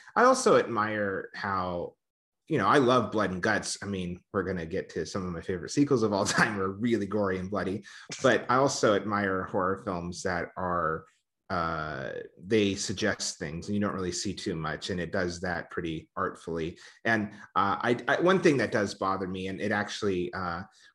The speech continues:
we're gonna be reviewing this, uh, in the next episode, In the Heights, very different films, but, um, C G I monsters are not scary. C G I is not scary. I think the monsters look cool, but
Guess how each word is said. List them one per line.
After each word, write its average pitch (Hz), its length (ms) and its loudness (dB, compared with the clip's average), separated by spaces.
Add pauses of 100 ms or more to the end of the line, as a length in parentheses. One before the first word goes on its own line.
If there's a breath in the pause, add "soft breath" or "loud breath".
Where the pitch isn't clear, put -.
(100)
we're 98 140 -2
gonna 95 180 -4
be 92 180 -4
reviewing 90 540 -4
this, - 420 -6
uh, 85 320 -6 (140)
in 95 80 -10
the 92 60 -6
next 92 300 -6
episode, 90 420 -6
In 95 120 -4
the 87 100 -6
Heights, 90 520 -4
very 98 220 0
different 90 400 -6
films, 92 440 -6 (400 soft breath)
but, 104 240 2 (420 loud breath)
um, 98 460 2 (640)
C 190 280 2
G 233 200 2
I 196 140 6
monsters 117 840 0 (380)
are 120 120 2
not 107 240 0
scary. 73 460 -4
C 139 240 4
G 156 160 6
I 147 100 6
is 120 160 4
not 113 160 0
scary. 101 280 0
I 123 100 2
think 180 280 6
the 147 80 4
monsters 123 500 0 (100)
look - 440 -4
cool, 170 460 4 (540)
but 113 460 2